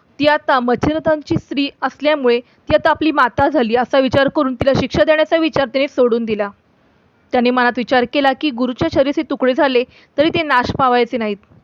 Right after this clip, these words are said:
कुठेतरी पडले असेल ते शोधून काढावे. नंतर त्या उद्योगास लागल्याचे त्यांनी ठरवले आणि गोरक्षनाथ चौरंगीस म्हणाले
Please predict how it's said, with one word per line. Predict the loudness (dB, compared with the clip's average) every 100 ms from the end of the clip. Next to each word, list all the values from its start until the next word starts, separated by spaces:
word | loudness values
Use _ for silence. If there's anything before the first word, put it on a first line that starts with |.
| _ _ _ -6
कुठेतरी | -2 0 0 0
पडले | 0 -2 2
असेल | 0 0 -2
ते | 0
शोधून | 0 2 0
काढावे. | 0 -2 0 -4 -6 _ _ _ _ _ _ _
नंतर | -2 0 0 0
त्या | 0 0 -2
उद्योगास | -8 -2 -2 -2 -2
लागल्याचे | -2 0 -2
त्यांनी | -2 -2
ठरवले | -2 -2 -2 -4 -8 _ _ _ _ -6
आणि | -2 0
गोरक्षनाथ | 2 2 2 0 -2
चौरंगीस | 0 0 0 -2 -4
म्हणाले | 0 0 0